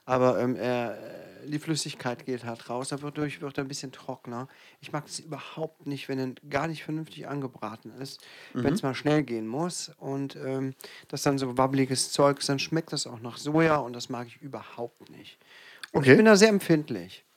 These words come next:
Speaker 1: Wenn der T-, Tofu nach Soja schmeckt, da hab ich da schon keinen Bock mehr drauf.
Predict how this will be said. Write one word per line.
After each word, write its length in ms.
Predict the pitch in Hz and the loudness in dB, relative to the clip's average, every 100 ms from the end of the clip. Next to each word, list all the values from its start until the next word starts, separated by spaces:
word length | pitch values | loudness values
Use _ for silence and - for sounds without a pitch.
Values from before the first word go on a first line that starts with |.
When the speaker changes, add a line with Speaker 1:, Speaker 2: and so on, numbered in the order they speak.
| _ | _
Speaker 1:
Wenn 280 | 120 127 131 | -4 -4 -2
der 180 | 127 127 | -6 -8
T-, 200 | 151 147 | -14 -18
Tofu 340 | - 165 - 143 | -4 -4 -2 -6
nach 220 | 127 120 | -4 -6
Soja 340 | 135 156 139 | -2 -2 -2
schmeckt, 440 | 131 - 139 - - | -4 -10 -12 -10 -10
da 100 | 123 | -10
hab 120 | 139 | -12
ich 60 | |
da 140 | - 127 | -8 -8
schon 200 | - 131 | -8 -12
keinen 220 | 117 117 | -10 -8
Bock 200 | 110 - | -10 -10
mehr 140 | 101 | -14
drauf. 380 | 98 - - 98 | -14 -16 -20 -20